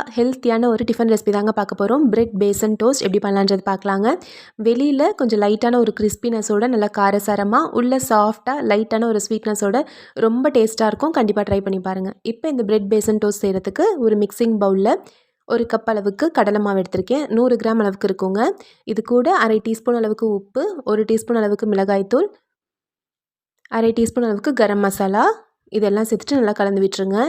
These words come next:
இது கூடவே ஒரு கால் ஸ்பூன் அளவுக்கு மஞ்சள் தூளும், கால் ஸ்பூன் அளவுக்கு பெருங்காயத்தூளும் சேர்த்து நல்லா கலந்து விட்டுருங்க. இன்னைக்கு நான் வந்து ஒரு நாலு பிரெட் ஸ்லைஸ் மட்டும்தாங்க எடுக்க போறேன். அதுக்கே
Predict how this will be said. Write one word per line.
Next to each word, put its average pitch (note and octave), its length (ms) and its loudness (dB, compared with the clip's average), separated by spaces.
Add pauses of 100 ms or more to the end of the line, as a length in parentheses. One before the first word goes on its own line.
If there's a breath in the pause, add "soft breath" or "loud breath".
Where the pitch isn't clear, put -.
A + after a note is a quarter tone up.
இது G#3+ 180 -2
கூடவே A3+ 400 0
ஒரு A3+ 220 2
கால் A#3+ 300 2
ஸ்பூன் D4+ 260 -4
அளவுக்கு A#3 340 0
மஞ்சள் G#3 380 0
தூளும், G#3+ 300 -2 (280 loud breath)
கால் A#3+ 300 2
ஸ்பூன் B3+ 240 -4
அளவுக்கு G#3 320 -2
பெருங்காயத்தூளும் G#3+ 640 -2
சேர்த்து G3+ 260 -4
நல்லா A3 260 0
கலந்து F#3+ 300 -2
விட்டுருங்க. F#3+ 360 -4 (1500)
இன்னைக்கு B3 220 0
நான் A3 160 2
வந்து A3+ 200 2
ஒரு C#4 200 4
நாலு A3+ 360 2
பிரெட் A3+ 240 2
ஸ்லைஸ் B3 220 2
மட்டும்தாங்க G#3+ 360 2
எடுக்க G3+ 200 0
போறேன். G3+ 380 0
அதுக்கே B3 420 -2